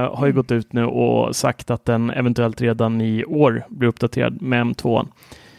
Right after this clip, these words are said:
Speaker 1: Precis
Speaker 2: Mm.
Speaker 1: som, eh, han skrev om nya MacBook Pro då, som, eh, ska komma i två storlekar. Eh, den här nya designen som det har ryktats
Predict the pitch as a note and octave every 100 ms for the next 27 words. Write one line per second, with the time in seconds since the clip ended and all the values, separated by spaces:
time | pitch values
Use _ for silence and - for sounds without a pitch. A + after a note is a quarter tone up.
0 | _ - C#3 - B2 B2 B2+ A#2+ A#2 A2+
1 | A#2 A#2 A#2 A#2 - B2+ A#2+ - B2+ A#2
2 | A2+ A2 A2+ A#2 D#3 C3+ B2+ A#2+ - B2+
3 | - - C#3+ C#3 B2+ A2+ A2 - A#2+ A2
4 | A2 A2 A2 G#2+ G#2+ A#2 - - B2 B2
5 | A2+ A2 - A#2+ G#2+ G#2+ G#2+ _ _ _
6 | _ _ - - - F3+ E3+ C#3+ C3+ D3
7 | - _ - C3 C3 B2+ C3+ C#3 B2+ C3
8 | B2+ B2 A#2 C3 B2+ A2+ A#2 A#2 A#2+ -
9 | B2+ -